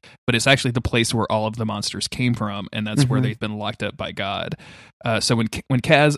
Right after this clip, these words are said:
Speaker 1: opened this do-, this door and sucked in all of the souls that he thought he was getting, like, you know, free of charge, it is actually all of these things called leviathans, and, uh,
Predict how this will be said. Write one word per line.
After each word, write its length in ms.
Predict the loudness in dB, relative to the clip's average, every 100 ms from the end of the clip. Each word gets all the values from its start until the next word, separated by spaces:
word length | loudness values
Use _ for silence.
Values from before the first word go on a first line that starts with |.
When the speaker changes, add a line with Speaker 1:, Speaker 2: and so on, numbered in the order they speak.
| 2
Speaker 1:
opened 480 | 2 4 4 4 0 _ _ _ _ _ _ _ 0
this 260 | 2 4
do-, 240 | 0 -2 -2
this 240 | 2 2 4
door 520 | 4 4 4 0 -8 -14 -20 _ -2
and 180 | 0 0
sucked 340 | 2 2 6
in 100 | 6
all 120 | 6
of 60 | 6
the 80 | 4
souls 300 | 6 6 6
that 100 | 4
he 80 | 4
thought 180 | 4
he 80 | 6
was 140 | 4 4
getting, 300 | 4 4 2
like, 200 | -2 -4
you 100 | -4
know, 140 | -4 -4 -8
free 220 | 2 4
of 40 | 4
charge, 520 | 6 6 6 2 0
it 160 | -2 -2 _
is 100 | -4 -2
actually 460 | 0 0 2 4 6
all 200 | 6 4
of 60 | 2
these 120 | 0
things 160 | 0 -2
called 280 | 0 -2
leviathans, 960 | -2 -6 -2 -2 0 -2 -6 -10 -6 -6 -6
and, 400 | -6 -6 -6 -10 -16 -20 -20 -20 -2
uh, 380 | 4 4 4